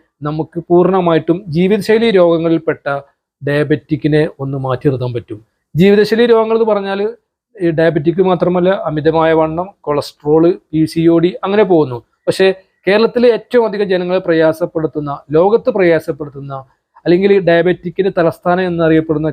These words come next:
കേരളത്തിലെ ജനങ്ങൾക്ക് ഏറ്റവും ഉത്തമമായിട്ടുള്ളത്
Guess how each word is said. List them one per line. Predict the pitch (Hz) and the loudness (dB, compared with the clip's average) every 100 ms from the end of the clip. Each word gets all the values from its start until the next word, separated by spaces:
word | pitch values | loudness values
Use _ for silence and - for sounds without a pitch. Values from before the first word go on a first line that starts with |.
| - | -4
കേരളത്തിലെ | 147 147 147 147 160 | -4 -4 -6 -4 -2
ജനങ്ങൾക്ക് | 156 143 139 135 131 131 117 _ _ _ | -2 -4 -8 -10 -6 -8 -8 _ _ _
ഏറ്റവും | 175 - 226 226 185 165 | -6 -2 0 0 -2 -8
ഉത്തമമായിട്ടുള്ളത് | - 185 185 170 156 156 151 | -2 0 2 0 0 -2 -2